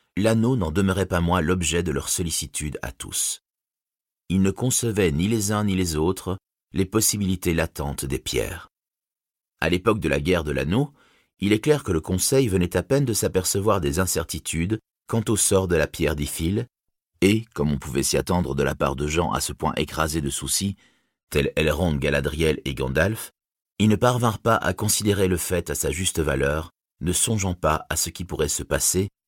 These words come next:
si Sauron s'emparait de l'une des pierres et que quelqu'un s'avisait d'en sonder une autre. Il fallut la démonstration à Dol Balan des effets de la pierre d'Orthanc sur Peregrine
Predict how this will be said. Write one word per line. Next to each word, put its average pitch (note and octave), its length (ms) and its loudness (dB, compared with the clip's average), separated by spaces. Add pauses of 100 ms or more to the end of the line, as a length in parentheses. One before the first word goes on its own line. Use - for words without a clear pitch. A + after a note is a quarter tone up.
(140)
si - 140 -4
Sauron F#2+ 420 2
s'emparait E2 560 -2
de C2 100 -6
l'une D#2+ 220 0
des D2+ 120 0
pierres C2 480 -4 (320)
et F2+ 100 2
que F2+ 100 -6
quelqu'un E2+ 580 -4
s'avisait D#2 500 -2
d'en C#2 140 -2
sonder C#2+ 340 -2
une A#1+ 220 -6
autre. - 360 -10 (1040)
Il A2+ 160 4
fallut D3+ 260 2
la G#2+ 100 2
démonstration F#2+ 840 0
à C#2+ 120 0
Dol E2+ 220 2
Balan F2 500 0
des E2+ 280 -2
effets G#2 220 -2
de F2+ 80 0
la C#2 120 2
pierre D2+ 240 -2
d'Orthanc F#2 460 -2
sur - 220 -6
Peregrine E2 560 -2